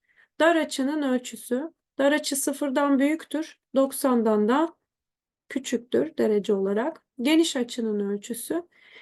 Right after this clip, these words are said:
Geniş açı da doksan dereceden büyük, yüz seksen dereceden de küçük olan açılardır. Kaydırıp geri kalan sorulara bakalım.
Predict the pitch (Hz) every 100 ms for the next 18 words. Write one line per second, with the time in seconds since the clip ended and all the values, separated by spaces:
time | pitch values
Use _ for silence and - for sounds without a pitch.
0 | _ - 330 330 302 277 269 233 294 349
1 | _ _ _ 285 285 - 330 302 269 240
2 | 226 214 208 208 214 294 320 330 - _
3 | _ _ _ _ _ _ _ _ _ _
4 | 269 269 - 277 - 294 277 247 220 208
5 | 202 190 190 196 294 359 _ _ _ _
6 | _ - 294 285 294 - _ - 214 214
7 | 302 349 - _ _ - 254 - 240 208
8 | 214 208 277 339 - - - _ _ _
9 | _ _ _ _ - 285 269 233 254 277
10 | 285 - - 254 254 240 214 208 208 -
11 | 214 214 214 233 277 302 294 311